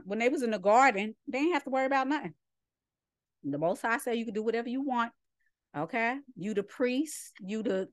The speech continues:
uh, king, and you the, um,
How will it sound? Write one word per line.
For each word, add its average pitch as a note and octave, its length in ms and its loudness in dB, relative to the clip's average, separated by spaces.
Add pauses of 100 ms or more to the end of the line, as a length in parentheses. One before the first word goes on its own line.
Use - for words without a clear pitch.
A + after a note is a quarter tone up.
uh, E3 320 2 (100)
king, A#3+ 480 -4
and F#3+ 240 -4
you G#3+ 160 -6
the, F#3+ 360 -6
um, F3 400 -2